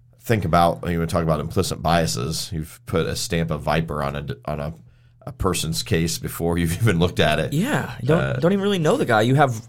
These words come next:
Speaker 2: assumptions.
Speaker 1: Yeah, I mean, they were people that had lengthy criminal histories, usually people that had, uh, uh, violent criminal histories.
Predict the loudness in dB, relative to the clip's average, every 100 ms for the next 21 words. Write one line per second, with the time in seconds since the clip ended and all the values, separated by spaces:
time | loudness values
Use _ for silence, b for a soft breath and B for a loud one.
0 | -4 0 4 4 2 -2 -4 -8 -10 -20
1 | _ _ -2 4 4 2 B B 2 6
2 | 6 6 6 4 6 6 6 6 4 2
3 | 4 2 2 2 4 4 4 2 0 0
4 | 0 0 0 0 2 2 2 4 4 4
5 | 4 2 0 -2 -6 b b b -12 -6
6 | -2 -2 0 2 4 2 2 0 2 2
7 | 0 0 -2 -2 -2 -6